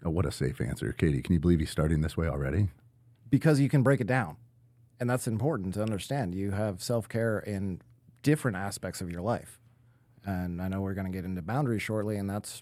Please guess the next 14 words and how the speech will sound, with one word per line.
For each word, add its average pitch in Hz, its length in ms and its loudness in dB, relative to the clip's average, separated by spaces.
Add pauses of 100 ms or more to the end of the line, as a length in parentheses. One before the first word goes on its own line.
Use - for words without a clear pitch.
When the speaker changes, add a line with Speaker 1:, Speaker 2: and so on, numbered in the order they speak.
Speaker 2:
really 110 260 0
an 104 60 -2
important 92 340 -4
part. 117 180 -2
You 87 60 -6
have 87 120 -8
personal 98 360 -6
boundaries 80 360 -8
and 80 100 -16
professional 98 440 -6
boundaries 85 500 -8
and 80 160 -12
social - 320 -8
boundaries. 87 580 -6